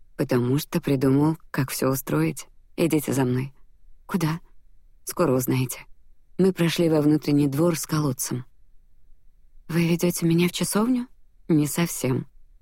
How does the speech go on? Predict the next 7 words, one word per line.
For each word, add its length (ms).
Тесей 460
открыл 320
дверь, 340
приглашая 580
меня 300
в 80
помещение 880